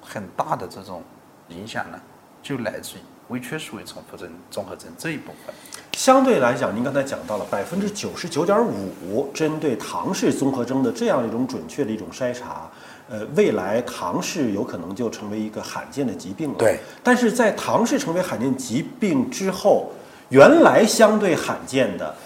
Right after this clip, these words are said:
Speaker 2: 微缺失、微重复的这些疾病可能就凸显出来了。
Speaker 1: <laughs> 是的。
Speaker 2: 对吧？
Speaker 1: 这微缺失、微重复，因为它在我们基因组当中的这种发生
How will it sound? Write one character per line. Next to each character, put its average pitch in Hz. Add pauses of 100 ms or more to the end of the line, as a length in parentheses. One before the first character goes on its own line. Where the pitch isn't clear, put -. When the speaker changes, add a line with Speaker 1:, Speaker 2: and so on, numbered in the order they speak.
(160)
Speaker 2:
微 208
缺 196
失、 190
微 220
重 214
复 220
的 160
这 294
些 143
疾 123
病 139
可 131
能 120
就 156
凸 -
显 -
出 -
来 -
了。 170
Speaker 1:
<laughs> -
是 -
的。 117
Speaker 2:
对 165
吧？ 117
Speaker 1:
这 165 (420)
微 196
缺 170
失、 -
微 139
重 131
复， 117 (500)
因 175
为 170
它 165
在 156 (440)
我 113
们 123
基 185
因 233
组 135
当 113
中 120
的 104
这 95
种 110
发 123
生 127